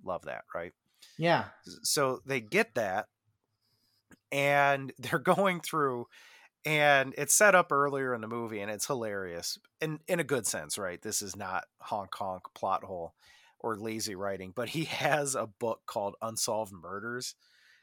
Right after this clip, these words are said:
Speaker 1: and
Speaker 2: Yeah. <laughs>
Speaker 1: basically bookmarked in there is a classic case of murder, and Philo has this, right?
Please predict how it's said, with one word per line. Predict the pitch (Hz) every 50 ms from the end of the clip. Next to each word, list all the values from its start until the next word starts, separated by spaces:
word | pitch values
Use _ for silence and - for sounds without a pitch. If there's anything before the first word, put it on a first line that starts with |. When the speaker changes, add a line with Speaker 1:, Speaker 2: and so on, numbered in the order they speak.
| _ _ _ -
Speaker 1:
and | - 139 160
Speaker 2:
Yeah. | 175 180 165 139
<laughs> |
Speaker 1:
basically | - 131 127 196 - 147 - 156 165 160 151
bookmarked | 147 - - 196 185 - - - 190 170 165 160 - -
in | - - 151 156 156
there | 151 147 143 143 143 139
is | - 143 139 123 113 165 151 143 135 - - - - - - -
a | - 139
classic | - - - 175 165 160 156 - 165 151
case | - - 165 156 151 - -
of | 143 123
murder, | 127 135 131 131 135 127 120 113 107
and | - - 131 131
Philo | - - 185 156 147 135 113 104 107
has | 113 123 117 110 107 95
this, | 104 90 90 - -
right? | 98 98 101